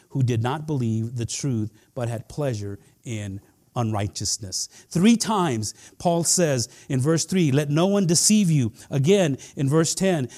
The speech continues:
uh, a-, "And with all wickedness, a deception for all those who are perishing."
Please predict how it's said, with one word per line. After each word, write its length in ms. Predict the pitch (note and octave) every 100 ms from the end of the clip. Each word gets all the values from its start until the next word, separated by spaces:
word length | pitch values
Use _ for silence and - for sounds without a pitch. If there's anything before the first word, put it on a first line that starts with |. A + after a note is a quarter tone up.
| -
uh, 300 | D3 D3 C#3 C#3
a-, 240 | C#3+ C#3+ D3+
"And 180 | C#3
with 140 | C3+ D3
all 180 | F#3 F3
wickedness, 460 | G3+ F3 C#3+ A#2+
a 80 | C#3
deception 720 | C3 C#3 - A#3 - - B2
for 120 | D3+
all 180 | D3+ E3
those 220 | D#3+ D#3+
who 80 | E3
are 60 | C#3
perishing." 540 | F3 F#3 E3+ C3+